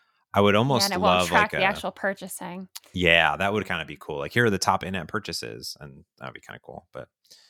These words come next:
Speaker 2: Yeah.
Speaker 1: Hmm. Well, that's gonna bring us to this week's new releases. If you,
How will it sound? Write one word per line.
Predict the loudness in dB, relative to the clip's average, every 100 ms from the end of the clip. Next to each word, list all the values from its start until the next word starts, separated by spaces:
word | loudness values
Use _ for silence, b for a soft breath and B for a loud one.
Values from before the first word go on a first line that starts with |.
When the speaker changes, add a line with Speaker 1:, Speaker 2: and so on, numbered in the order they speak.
| b -18
Speaker 2:
Yeah. | -16 -14 -14 -16 _ -10
Speaker 1:
Hmm. | -8 -8 -14 b b b _ _ _ _ _ 0
Well, | 4 4
that's | 2
gonna | 0 -2
bring | 0
us | -2
to | -2
this | -2
week's | -2 -4 0
new | 4
releases. | 4 4 2 0 0 -2
If | -4 -2 0
you, | 0 0 -2